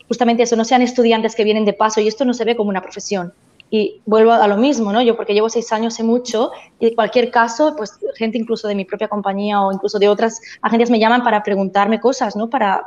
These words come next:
porque es tanto lo que hay que saber y diferente, ca-, cada caso es un mundo, realmente, en este, en ese sentido, y solo te lo da la experiencia, ¿no? Muchas veces. Entonces, creo que falta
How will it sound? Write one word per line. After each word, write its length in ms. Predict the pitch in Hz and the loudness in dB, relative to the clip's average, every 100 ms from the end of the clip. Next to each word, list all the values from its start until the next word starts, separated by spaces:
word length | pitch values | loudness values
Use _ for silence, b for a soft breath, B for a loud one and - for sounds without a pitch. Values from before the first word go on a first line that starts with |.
| - | -8
porque 340 | 202 - 196 B B B - | -6 -2 -4 B B B -8
es 160 | 240 - | -4 0
tanto 240 | 254 302 | 0 2
lo 80 | 254 | 2
que 80 | 233 | 2
hay 60 | |
que 80 | 240 | 0
saber 200 | 233 226 | 2 2
y 40 | 220 | 2
diferente, 440 | 214 214 226 247 | 0 0 2 0
ca-, 200 | 233 247 | 0 2
cada 180 | 294 294 | 2 2
caso 200 | 294 269 | 2 -2
es 60 | |
un 100 | 240 | 0
mundo, 340 | 226 226 294 508 - | 2 4 2 -2 -6
realmente, 420 | 233 214 214 220 220 | -4 -2 -2 0 0
en 80 | |
este, 320 | 208 - 214 202 | 0 -4 -4 -4
en 80 | |
ese 140 | 202 196 | -6 -8
sentido, 460 | 208 214 208 381 B B B _ | -8 -2 0 0 B B B _
y 80 | 226 | -2
solo 220 | 240 214 | 2 2
te 80 | 208 | 2
lo 60 | |
da 80 | 202 | 2
la 60 | 196 | 2
experiencia, 520 | - 196 196 190 180 | 0 -2 -2 -4 -6
¿no? 80 | 196 | -4
Muchas 280 | 226 190 180 | -4 -6 -10
veces. 360 | 185 277 339 | -8 -8 -8
Entonces, 460 | 214 202 190 202 - | -8 -8 -8 -10 -2
creo 160 | 220 226 | 0 0
que 100 | 226 | -2
falta 600 | - 202 196 202 202 | -2 0 2 2 0